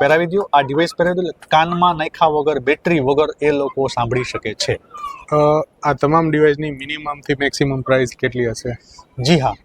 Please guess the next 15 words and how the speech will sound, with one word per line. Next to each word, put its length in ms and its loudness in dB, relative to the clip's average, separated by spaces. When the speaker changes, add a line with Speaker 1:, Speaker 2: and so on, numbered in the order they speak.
Speaker 1:
જે 140 4
લાઇફસ્ટાઇલ 560 2
ડિવાઇસ 340 0
છે, 380 0
જે 140 0
નોર્મલ 340 2
માણસોને 380 0
સાંભળવાના 440 -2
છે, 200 -6
પાંચ 260 2
હજાર, 260 4
સાત 220 6
હજાર 220 2
અને 220 -8
દસ 200 -2